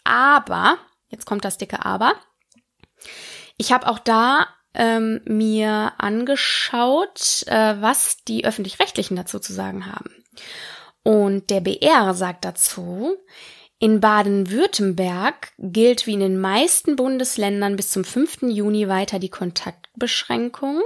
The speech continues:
und kleine und große Feiern werden daher bis zum fünften Juni nicht möglich sein. Das steht so da. Wie es nach dem fünften Juni weitergeht, könnte im Moment noch keiner seriös sagen. Und, äh, das hinge eben von den Infektionszahlen ab, so wie,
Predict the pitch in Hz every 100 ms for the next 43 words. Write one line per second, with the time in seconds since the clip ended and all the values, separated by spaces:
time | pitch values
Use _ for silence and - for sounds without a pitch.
0 | 480 - 196 - 202 202 226 220 - 214
1 | 220 226 - 185 190 202 240 294 _ 196
2 | 190 190 247 214 196 202 214 208 - 214
3 | 208 202 190 214 208 208 214 220 - 233
4 | 311 - 175 - - - _ - - -
5 | - _ 202 196 - 208 190 - 175 185
6 | 208 349 - - - - - 226 233 226
7 | 226 214 240 - 220 220 208 208 220 202
8 | 214 - - - 202 190 196 190 - 185
9 | 185 185 185 - - 185 190 185 202 185
10 | 180 180 180 - 202 202 208 226 269 311
11 | - - 208 208 208 - - - - -
12 | - - 196 202 196 - 208 196 202 185
13 | 180 185 185 185 - - 185 175 - 180
14 | - 170 - 180 175 175